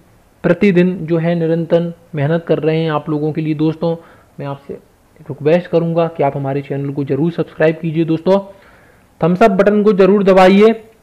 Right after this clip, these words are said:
हम आपके सामने सी टेट, यूपी टेट, एमपी टेट से संबंधित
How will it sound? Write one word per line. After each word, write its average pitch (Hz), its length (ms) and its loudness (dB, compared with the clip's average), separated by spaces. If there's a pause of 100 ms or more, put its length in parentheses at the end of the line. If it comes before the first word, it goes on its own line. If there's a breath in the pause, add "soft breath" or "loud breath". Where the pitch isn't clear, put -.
हम 180 120 0
आपके 190 260 2
सामने 196 400 0
सी 190 360 -4
टेट, 196 420 2 (160)
यूपी 170 280 0
टेट, 185 420 2 (140)
एमपी 190 280 0
टेट 147 280 0
से 170 80 -6
संबंधित 202 640 0